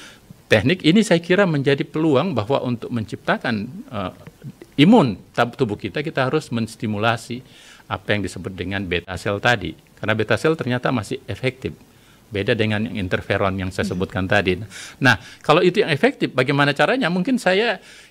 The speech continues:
Speaker 1: kira, eh, betul yang dikatakan ahli-ahli yang saya lihat di T V T V ya, bahwa kita makan makanan yang, eh, mengandung gizi, vitamin yang banyak, dan kita bergerak, juga menjaga kebersihan. Saya kira itu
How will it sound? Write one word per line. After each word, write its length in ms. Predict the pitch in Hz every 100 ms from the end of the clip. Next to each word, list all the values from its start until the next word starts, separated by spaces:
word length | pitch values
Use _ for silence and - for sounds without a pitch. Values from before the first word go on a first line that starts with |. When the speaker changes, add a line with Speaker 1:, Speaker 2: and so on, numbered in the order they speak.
| _
Speaker 1:
kira, 480 | - 170 233 185 139
eh, 420 | - 139 120 110 - _ _ _ _ _ _ - _ -
betul 320 | 117 - 269
yang 160 | 165
dikatakan 600 | 117 127 123 123 117 117 - -
ahli-ahli 640 | - 120 123 127 110 117 107
yang 160 | 101
saya 220 | 107 110 107
lihat 240 | 101 -
di 80 | 101
T 160 | -
V 80 | 95 104
T 160 | 185 196
V 40 | 90
ya, 100 | 85
bahwa 540 | 107 90 - 131 - - - - -
kita 240 | - 175
makan 400 | 147 113 - 214
makanan 400 | 156 - 143 156 165
yang, 240 | 147 160 147 135 - -
eh, 320 | 143 120 117 - - - _ -
mengandung 480 | 131 120 113 117 110
gizi, 480 | 104 - 180 214
vitamin 720 | - 120 - 95 104 160 170 165 - - - -
yang 180 | 120 113
banyak, 320 | 165 156 -
dan 160 | 98 95
kita 240 | 95 104
bergerak, 480 | 90 - 104 120 117 113
juga 320 | 92 101 - - 120
menjaga 400 | 101 110 110 110
kebersihan. 560 | 101 - - 101 143
Saya 160 | 170 131
kira 160 | 147
itu 220 | 156 156